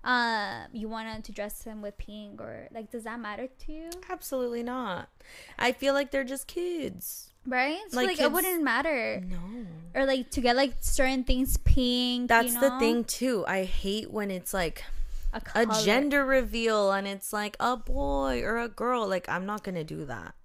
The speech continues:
Speaker 1: No?
Speaker 2: No.
Speaker 1: Uh, me. It's like, I would've. <laughs>
Speaker 2: No.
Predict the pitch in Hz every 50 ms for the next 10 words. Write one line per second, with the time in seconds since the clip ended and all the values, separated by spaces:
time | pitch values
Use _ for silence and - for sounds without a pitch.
0 | - - 262 247 262 262 262 269 277 294 330 359 - - 165 156 147 143 139 135
1 | - - - 170 - - - 208 220 214 202 190 185 208 208 - - - - -
2 | - - 214 208 202 196 220 220 254 262 285 339 392 392 - - - - 202 196
3 | 190 180 170 160 156 156 151 151 160